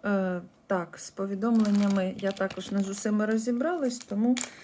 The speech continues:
будь ласка, не ображайтесь, вже поки що я буду на зв'язку, поки що. <laughs> Так, е, в нас є, е, е, ось такий браслет бурштиновий, він на маленьке зап'ястя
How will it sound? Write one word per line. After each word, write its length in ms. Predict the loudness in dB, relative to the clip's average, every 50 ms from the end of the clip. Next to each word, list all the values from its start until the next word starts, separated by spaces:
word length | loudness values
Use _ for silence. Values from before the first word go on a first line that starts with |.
| -18 -18 -18 -18 -18 -18 _ -12
будь 140 | -8 -4
ласка, 360 | -2 0 0 0 -2 -4 -2 -2
не 160 | 0 0 0
ображайтесь, 760 | -2 -2 -4 -4 -2 0 0 0 0 0 -4 -8 -8 -8 -10
вже 360 | -10 -8 -8 -4 0 2 2 2
поки 280 | 0 -4 -8 -6 -8
що 160 | -8 -8 -8
я 160 | -6 -6 -6 -6
буду 400 | -6 -6 -4 -2 0 0 0 -2 -4 -8 _ _ -20 -20 -18 -18 -18 -14 -8
на 200 | -4 -2 -2 -2
зв'язку, 600 | -2 -4 -4 -4 -4 -4 -4 -8 -14 -16 -18 -20 -20 -16 _
поки 280 | -10 -10 -8 -8 -8 -8
що. 200 | -4 0 2 2 2 2 0 -4 -10 -14 -16 -14 -12 -10
<laughs> 460 | -10 -8 -6 -6 -6 -8 -10 -8 -4
Так, 280 | -2 -2 -2 -2 -4 -10 _ -14 -8 -6 -4 -4 -4 -2
е, 200 | 0 2 2 2
в 160 | 2 2 4
нас 420 | 6 6 6 6 4 0 -4 -8 -4 -2 -2
є, 560 | 0 2 2 4 4 4 4 4 2 -2 -6 -12 _ -6
е, 60 | -4
е, 220 | -4 -4 -4 -6 -8 -12 _ _ -16 -12 -10 -8 -8 -8 -6 -4
ось 200 | -2 -2 -2 0
такий 540 | -2 -2 0 0 2 2 2 2 0 -4 -12
браслет 840 | -10 -4 -2 0 0 0 0 -4 -8 -6 -4 -2 0 0 0 -2 -4
бурштиновий, 1080 | -4 -2 -2 -2 -2 -2 -4 -2 0 0 2 4 4 4 4 2 2 0 0 0 0 0
він 240 | 4 6 6 6
на 120 | 6 6 4
маленьке 640 | 4 2 2 0 0 -2 -2 -4 -6 -4 -4 -4
зап'ястя 840 | -2 -2 -2 -2 0 0 2 2 2 0 -2 -6 -8 -4 -2 -2 -2